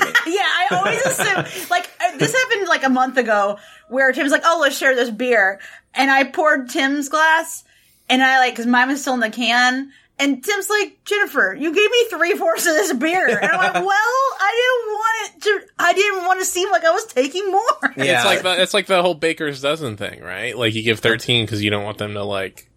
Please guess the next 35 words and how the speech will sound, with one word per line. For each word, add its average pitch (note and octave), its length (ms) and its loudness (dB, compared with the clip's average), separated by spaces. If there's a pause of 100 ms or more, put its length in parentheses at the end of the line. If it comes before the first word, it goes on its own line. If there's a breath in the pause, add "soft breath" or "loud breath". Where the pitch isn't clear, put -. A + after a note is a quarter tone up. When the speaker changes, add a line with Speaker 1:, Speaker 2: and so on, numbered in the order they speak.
(560)
Speaker 3:
try G#2+ 300 0
to, G2+ 160 0
like, G2+ 180 -4
claim G#2 260 -4
you G2 60 -10
shorted G#2+ 400 -4
them. A#1 240 -12
That's A#3 160 -4
what C#4+ 80 -2
you're D4+ 100 -4
doing. D4 220 -4
Speaker 2:
Mm. B3+ 160 -4
Speaker 1:
Is A#3+ 60 -2
that C#3+ 120 0
what D3 60 -6
that's D3+ 140 0
Speaker 2:
Is A3 40 -2
that C4 100 2
Speaker 1:
for? D#4+ 60 0
Speaker 2:
what A#4 100 2
that's C#5+ 140 0
for? - 1000 -4
Speaker 3:
I'm A#2 80 -4
pretty A3+ 340 0
sure. A#3 400 2
Speaker 2:
Ah, F4+ 220 2
I A#3 80 0
mean, C#4+ 160 2
makes D4+ 240 0
Speaker 3:
I B3+ 80 0
Speaker 2:
sense F#4 220 -2
that G#3 100 -10
it F3 80 -10
would F3 180 -8
be. D#3 300 -12